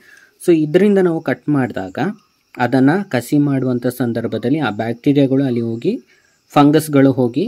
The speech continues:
ಆ ಗಿಡವನ್ನ ಸಾಯುವ ಹಾಗೆ ಮಾಡ್ಬೋದು. So ಆ ರೀತಿ ಆಗದ ಹಾಗೆ hundred percent grafting success ಆಗ್ಬೇಕಂದ್ರೆ ನಾವು ಮೊದಲು ಅದನ್ನ ಈ ಯಾವ ಟೂಲ್‌ಗಳನ್ನ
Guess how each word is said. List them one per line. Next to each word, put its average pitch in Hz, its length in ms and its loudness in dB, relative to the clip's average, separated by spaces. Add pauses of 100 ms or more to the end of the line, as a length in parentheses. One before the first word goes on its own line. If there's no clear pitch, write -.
(280)
ಆ 117 100 -4 (100)
ಗಿಡವನ್ನ 117 400 -2 (120)
ಸಾಯುವ 117 300 0 (100)
ಹಾಗೆ 120 300 -2
ಮಾಡ್ಬೋದು. 95 420 -6 (120)
So 160 80 0 (240)
ಆ 123 120 2
ರೀತಿ 135 200 0 (180)
ಆಗದ 151 340 0
ಹಾಗೆ 117 260 -6 (680)
hundred 127 340 0
percent 165 420 0
grafting 135 500 -2
success 156 360 -6
ಆಗ್ಬೇಕಂದ್ರೆ 110 600 -8 (480)
ನಾವು 123 220 2 (140)
ಮೊದಲು 127 340 -2 (180)
ಅದನ್ನ 113 260 -6 (560)
ಈ 127 120 -2 (200)
ಯಾವ 117 180 0 (100)
ಟೂಲ್‌ಗಳನ್ನ 127 460 2